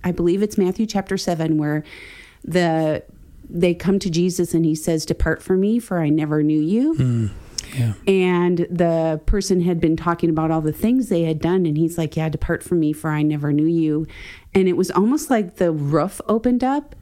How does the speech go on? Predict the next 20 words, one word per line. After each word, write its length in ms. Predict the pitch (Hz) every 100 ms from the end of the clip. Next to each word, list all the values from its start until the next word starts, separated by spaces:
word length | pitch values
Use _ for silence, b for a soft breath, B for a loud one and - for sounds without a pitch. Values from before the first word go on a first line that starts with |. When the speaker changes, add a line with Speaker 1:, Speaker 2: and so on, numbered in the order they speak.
| - -
Speaker 1:
and 200 | 185 180
God 260 | 180 175
said, 240 | - 175 160
"That's 280 | 165 - 170
you, 120 | 165
Maggie." 500 | 147 131 - 131 - _ b b b b b b 175
And 220 | 170 165
I'm 200 | 165 170
Speaker 2:
Hmm. 40 |
Speaker 1:
like, 400 | 160 165 160 -
"You've 220 | 180 180
gotta 200 | 196 175
be 120 | 170 180
kidding 280 | 240 254
me." 160 | 196 160
I'm, 380 | 165 170 170 160 165
I 80 | 165
mean, 260 | 165 160 -
I 220 | 160 160
was, 600 | 147 147 147 147 -